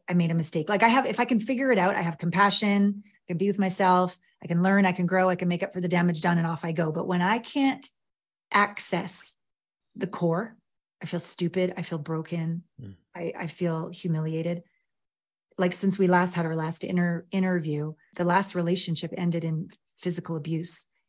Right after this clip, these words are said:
Speaker 1: and
Speaker 2: Hmm.
Speaker 1: there's a criminal jury trial. Like, it's not
Speaker 2: Mm. Oh,
Speaker 1: pretty.
Speaker 2: man.
Speaker 1: It's not
Speaker 2: Yeah.
Speaker 1: pretty.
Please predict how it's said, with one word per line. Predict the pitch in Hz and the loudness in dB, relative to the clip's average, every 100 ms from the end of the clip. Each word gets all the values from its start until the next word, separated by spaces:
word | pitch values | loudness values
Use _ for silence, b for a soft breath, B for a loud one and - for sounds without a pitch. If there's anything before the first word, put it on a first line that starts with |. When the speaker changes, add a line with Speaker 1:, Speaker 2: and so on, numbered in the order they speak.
| - | -6
Speaker 1:
and | 180 | -2
Speaker 2:
Hmm. | |
Speaker 1:
there's | 170 165 | 0 -2
a | 156 | -8
criminal | - 180 165 | -4 0 0
jury | 151 165 160 | 0 -4 -4
trial. | - 156 135 - | -6 -12 -14 -12
Like, | - 170 | -10 -8
it's | 180 | -4
not | - 104 98 | 0 0 -2
Speaker 2:
Mm. | 95 90 87 - | -10 -14 -18 -18
Oh, | 196 | -6
Speaker 1:
pretty. | 190 170 | -4 -2
Speaker 2:
man. | 87 87 87 82 _ _ _ | -6 -14 -18 -20 _ _ _
Speaker 1:
It's | - | -2
not | 190 - | -2 0
Speaker 2:
Yeah. | |
Speaker 1:
pretty. | 190 165 | -2 -2